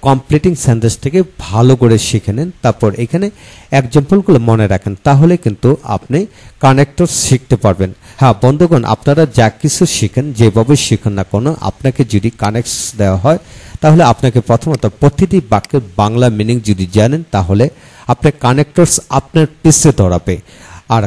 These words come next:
কানেক্টর শেখার একটা মাধ্যম হলো প্রতিটি কানেক্টরসের গঠন প্রণালী যদি জেনে যান, তাহলে কিন্তু বাংলা অর্থ করতে সহজ হবে। যা কিছু শিখবেন,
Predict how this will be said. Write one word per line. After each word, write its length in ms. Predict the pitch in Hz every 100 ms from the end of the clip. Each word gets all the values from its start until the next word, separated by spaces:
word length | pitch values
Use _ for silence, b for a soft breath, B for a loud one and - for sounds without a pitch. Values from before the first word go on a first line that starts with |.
| -
কানেক্টর 400 | 135 151 - 175
শেখার 440 | - 160 - 165
একটা 280 | 165 - 165 135
মাধ্যম 420 | 127 127 127 160 113
হলো 220 | 101 135 -
প্রতিটি 480 | 156 - 180 214 214 B B B B
কানেক্টরসের 580 | 143 147 156 - 160 196 131
গঠন 360 | 120 120 151 147
প্রণালী 380 | 117 113 113 110
যদি 260 | 107 101 90
জেনে 300 | 104 127 156
যান, 200 | 165 180 -
তাহলে 320 | 110 101 110
কিন্তু 360 | - 104 160 - 110
বাংলা 280 | 104 104 117
অর্থ 340 | 104 117 -
করতে 280 | 135 113 -
সহজ 460 | - - 107 95 -
হবে। 140 | 82 80 B B B -
যা 120 | 160
কিছু 320 | - 165 -
শিখবেন, 560 | 175 - 117 120 196